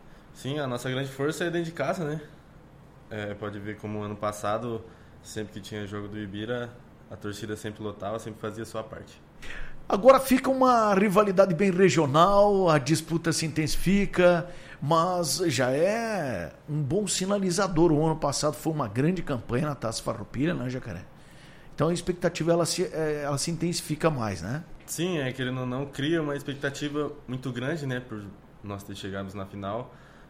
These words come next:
Speaker 1: mas acredito com um bom trabalho que a gente vem fazendo desde o ano passado, a gente pode conseguir chegar de novo numa, numa final.
Speaker 2: Dá pra beliscar de novo alguma coisinha
Speaker 1: Dá pra
Speaker 2: melhor,
Speaker 1: beliscar
Speaker 2: né?
Speaker 1: de novo.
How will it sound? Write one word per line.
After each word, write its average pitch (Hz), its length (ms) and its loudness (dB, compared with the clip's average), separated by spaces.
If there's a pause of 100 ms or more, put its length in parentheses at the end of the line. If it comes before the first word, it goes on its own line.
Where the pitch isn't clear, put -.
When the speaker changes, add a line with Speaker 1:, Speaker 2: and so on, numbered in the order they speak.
Speaker 1:
mas 110 680 -6 (180)
acredito 113 480 -8
com 139 80 -8
um 120 340 -6
bom 110 140 -6
trabalho 107 400 -4
que 120 80 -10
a - 20 -8
gente 107 180 -10
vem 110 100 -8
fazendo 107 400 -6
desde 107 180 -6
o 107 60 -4
ano 107 80 -10
passado, 110 480 -6 (340)
a 98 80 -8
gente 104 200 -8
pode 104 440 -8 (600)
conseguir 117 380 -6
chegar 120 260 -4
de 113 100 -6
novo 113 260 -6
numa, 110 340 -8 (420)
numa 104 160 -10
final. 95 240 -12 (140)
Speaker 2:
Dá 147 120 4
pra 160 160 4
beliscar 139 460 4
de 131 120 0
novo 127 220 0
alguma 127 260 -2
coisinha 127 340 0
Speaker 1:
Dá 117 40 -4
pra 113 80 -2
Speaker 2:
melhor, 107 180 -2
Speaker 1:
beliscar 104 240 -4
Speaker 2:
né? 101 60 -8
Speaker 1:
de 110 80 -10
novo. 110 180 -10